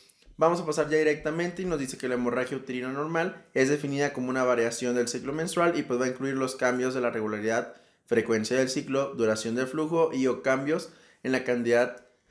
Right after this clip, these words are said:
del flujo menstrual perdido. En el dos mil siete, el grupo de la figo de los desórdenes menstruales pues actualizó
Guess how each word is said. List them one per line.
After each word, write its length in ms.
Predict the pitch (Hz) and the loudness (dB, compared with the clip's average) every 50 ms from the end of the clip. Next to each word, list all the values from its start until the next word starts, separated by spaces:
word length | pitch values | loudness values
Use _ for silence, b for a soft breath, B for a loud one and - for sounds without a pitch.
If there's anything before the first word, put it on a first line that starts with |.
| b b - | b b -6
del 240 | - 135 151 147 135 | 2 4 4 4 4
flujo 320 | - - 120 113 120 120 | 2 -2 -4 -2 -2 -2
menstrual 360 | 123 131 123 123 - 98 95 | -2 -2 -4 -4 -4 -4 -4
perdido. 520 | - 101 101 110 127 143 131 117 104 - - B B B B B B | -4 -4 -4 -4 -2 0 0 0 -2 -4 -10 B B B B B B
En 100 | 135 147 | 2 2
el 80 | 147 | 4
dos 160 | 143 143 139 147 | 4 4 2 2
mil 160 | 156 156 156 | 0 -2 -4
siete, 580 | 156 - 170 170 165 165 - 160 170 180 151 | -2 2 4 4 4 4 4 0 0 2 2
el 100 | 139 123 | 0 0
grupo 320 | 123 127 123 127 131 131 135 | 0 -2 -2 0 0 2 2
de 40 | 135 | 2
la 160 | 135 131 131 | 2 0 -2
figo 320 | - 147 139 131 139 147 | -2 -4 -4 0 2 2
de 80 | 147 147 | 2 2
los 100 | 131 117 | 0 -2
desórdenes 420 | 110 110 - 117 113 120 123 123 | -4 -4 -4 -4 -4 -2 -4 -4
menstruales 500 | 131 135 127 - - 151 147 147 156 156 | -6 -6 -6 -2 0 2 2 2 0 -4
pues 160 | - 127 120 | -4 -4 -4
actualizó 680 | 117 113 - - 117 110 113 113 - - 123 127 127 | -4 -4 -2 -2 -2 -2 -2 -2 0 2 2 2 2